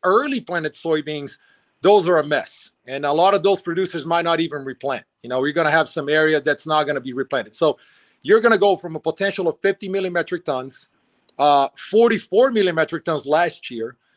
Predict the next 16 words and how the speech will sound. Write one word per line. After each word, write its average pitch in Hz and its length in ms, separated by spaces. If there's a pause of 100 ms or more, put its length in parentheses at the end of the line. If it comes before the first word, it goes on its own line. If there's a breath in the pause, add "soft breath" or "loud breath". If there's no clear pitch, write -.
(240)
to 233 200
call 202 360
it, 196 120 (320)
let's 262 240
just 220 180
use, 196 240
let's 220 200
just 233 220
use 180 140
a 180 60
forty 185 420
million 160 240
metric 147 280
ton 147 160
number 135 220
today. 127 320